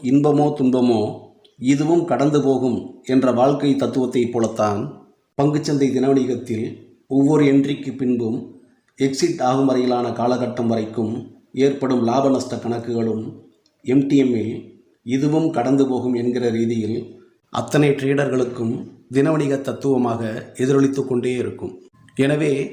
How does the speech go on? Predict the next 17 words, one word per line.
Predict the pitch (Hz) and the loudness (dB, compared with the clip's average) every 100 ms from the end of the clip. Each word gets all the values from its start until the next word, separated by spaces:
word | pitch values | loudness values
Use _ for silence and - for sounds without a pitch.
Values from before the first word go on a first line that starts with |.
| - - - | -14 -20 -4
நமது | 139 143 139 | 2 4 4
நூறு | 135 147 139 | 4 4 2
கோடியை | 147 156 147 131 120 - - - | 0 0 2 0 0 -4 -12 -4
ஒரு | 131 135 | 2 2
பங்கில் | 135 135 147 151 135 131 | 4 0 0 -2 -2 0
இறக்கி | 135 147 143 135 | 0 0 -2 0
விட | 135 135 | 0 0
விட | 131 127 107 117 - - _ | 2 2 0 -2 -8 -18 _
அந்த | - 139 143 | 0 2 2
பங்கின் | - 143 156 143 131 - - - - | 0 0 0 0 -2 -4 -10 -20 -2
டோட்டல் | 147 160 160 160 | 0 2 0 -2
ட்ரேடட் | 151 143 147 139 | -2 -2 0 0
குவாண்டிட்டி | 135 135 135 135 | 0 0 0 0
எனப்படும் | 123 123 131 123 127 - - | 0 -2 -4 -2 -4 -6 -8
வால்யூம் | 117 123 143 147 135 | 2 2 2 0 2
இன்க்ரீஸ் | 127 131 139 135 | 0 2 0 2
ஆவதை | 123 117 117 | 0 0 -2